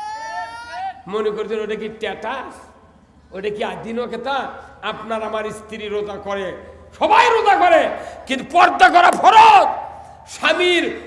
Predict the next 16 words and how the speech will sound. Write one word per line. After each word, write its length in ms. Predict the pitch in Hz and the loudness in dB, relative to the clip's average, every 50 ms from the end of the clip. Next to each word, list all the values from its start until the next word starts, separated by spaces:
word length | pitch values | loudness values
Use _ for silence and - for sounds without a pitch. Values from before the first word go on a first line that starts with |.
| - - - - | -18 -20 -12 -2
অযোগ্যতার 800 | 262 320 349 - - 415 415 - - - 480 440 - 415 - 392 - | 2 2 2 4 4 2 2 2 2 2 2 4 4 2 2 2 2
কারণে 480 | 349 339 - 339 330 330 311 285 240 - - - - - - - - | 2 2 2 2 4 4 4 4 4 2 -4 -8 -10 -14 -16 -8 -6
আজকে 300 | 240 262 214 - - 220 | -6 -4 -4 -6 -6 -4
আমাদের 380 | 226 269 311 302 - 285 262 | -4 -2 -2 -2 -2 -2 -4
সমাজের 540 | - - - 262 269 269 254 262 262 262 254 | -4 -6 -6 -4 -4 -2 -2 -4 -6 -6 -6
স্ত্রীরা 600 | 254 - - - 262 247 262 254 262 247 233 196 175 - - - - - - | -6 -8 -10 -12 -10 -8 -6 -2 0 0 0 -2 -4 -6 -10 -14 -16 -14 -2
বেপর্দায় 600 | 233 262 269 262 262 262 254 - - 247 240 226 | 0 0 2 2 0 -4 -4 -4 -4 -4 -6 -2
গিয়ে 140 | 233 247 233 | -2 -2 -2
মার্কেট 400 | 220 220 240 247 - - 254 226 233 - | 0 0 -2 -2 0 -2 -4 -4 -4 -2
করে, 280 | 240 240 247 240 220 165 - - - - - | -2 -2 0 0 -2 -4 -6 -10 -12 -14 -8
মার্কেটে 720 | 180 269 359 370 339 - - 370 - 381 359 339 320 269 - - - - 185 | -2 0 2 2 2 0 -4 -4 -2 4 6 6 6 6 4 0 -6 -6 -2
মহিলার 500 | 254 392 392 - 392 427 415 392 370 370 | 2 4 4 6 6 8 8 8 8 8
অত্যাচারে 560 | 349 - - - 339 320 330 320 320 294 226 202 - - - | 6 2 2 2 2 4 4 4 4 4 2 2 -2 -6 -2
ঢোকা 380 | - - 370 - 392 359 349 302 | 2 2 2 4 4 4 4 4
যায় 220 | 294 277 262 269 | 4 4 2 2
না। 300 | 247 247 214 - - - | 2 0 0 0 0 -4